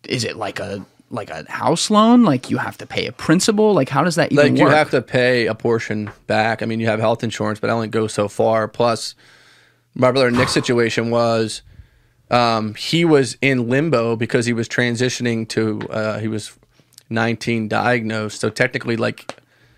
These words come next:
Speaker 2: he wasn't under my parents' policy anymore. Then my parents couldn't get insurance for him. It was insane. I'll tell you this.
Speaker 1: Doesn't that last till you're twenty? Oh, that was before then.
Speaker 2: Yep.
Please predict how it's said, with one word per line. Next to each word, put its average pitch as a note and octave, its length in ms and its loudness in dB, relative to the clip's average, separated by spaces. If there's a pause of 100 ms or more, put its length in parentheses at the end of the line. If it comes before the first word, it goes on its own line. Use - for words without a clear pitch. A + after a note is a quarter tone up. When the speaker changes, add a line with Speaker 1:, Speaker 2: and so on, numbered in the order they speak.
(100)
Speaker 2:
he C3 140 2
wasn't A#2+ 320 0
under A#2+ 220 0
my A2 160 -2
parents' A2 500 -4
policy B2 480 0
anymore. - 420 -14 (320)
Then C3+ 140 4
my B2+ 120 -2
parents B2+ 400 -2
couldn't A2+ 260 -2
get A2+ 140 0
insurance D3+ 460 -2
for - 200 -12
him. - 140 -14 (400)
It D3 60 2
was D#3+ 120 4
insane. C3 380 0 (180)
I'll D3+ 140 4
tell F3 160 2
you F3 80 2
this. A2+ 280 -2 (140)
Speaker 1:
Doesn't D3 220 -2
that A3 160 -4
last C#3+ 260 -6
till D3 100 -6
you're C#3+ 100 -4
twenty? C3 300 -8 (240)
Oh, B2+ 440 2
that B2 100 -2
was B2+ 140 -4
before B2 380 -6
then. A#2 280 -10
Speaker 2:
Yep. - 300 0